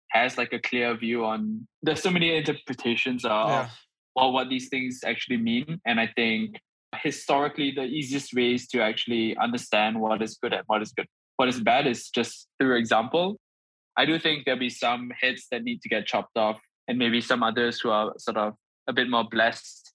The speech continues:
Speaker 1: with the government's approval before we have a sense on, like, okay, that's allowed, but that's not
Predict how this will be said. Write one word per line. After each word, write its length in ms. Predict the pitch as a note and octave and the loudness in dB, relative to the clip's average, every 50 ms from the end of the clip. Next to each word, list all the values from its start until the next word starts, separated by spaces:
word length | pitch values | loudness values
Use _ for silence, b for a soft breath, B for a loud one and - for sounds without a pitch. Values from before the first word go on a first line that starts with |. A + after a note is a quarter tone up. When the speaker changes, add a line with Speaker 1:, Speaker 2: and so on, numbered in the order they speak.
| _ - | _ -8
Speaker 1:
with 100 | - A#2 | -8 -4
the 100 | - A#2+ | -4 -2
government's 460 | G#2+ G#2+ G#2 G#2 G#2+ A2 A2+ A2+ A2 A2+ | 0 0 0 0 0 -2 -4 -4 -4 -6
approval 640 | G#2 - - B2 A2+ A2+ A2 A2 A2 A#2 A#2 - _ _ - | -6 -2 -2 -2 0 2 2 2 2 0 -2 -4 _ _ -4
before 240 | C3 B2 C#3 C3 B2+ | 0 2 2 2 2
we 160 | A#2+ A#2 A2 | 2 2 2
have 180 | A2+ A2+ A2+ - | 2 2 0 0
a 60 | A#2 | -6
sense 340 | - - - A2+ A#2 A2+ - | -6 -2 -2 -2 -2 -2 -4
on, 100 | G#2+ G#2 | -4 -2
like, 200 | G2+ G2 F#2+ - | -2 -4 -2 -2
okay, 420 | D3 C#3+ - - C3 B2 B2 A#2+ A#2 | -2 -2 0 0 0 2 2 2 2
that's 280 | B2 B2 C#3 B2 - | 2 2 2 0 -4
allowed, 400 | A#2+ A2 A#2 A2+ A2 A2 A#2 A2 - | -4 -2 0 2 2 2 0 0 -4
but 140 | A#2 G#2 | -6 -4
that's 180 | - G2 F#2+ - | -4 -6 -6 -4
not 140 | - G2+ G#2 | -6 -6 -6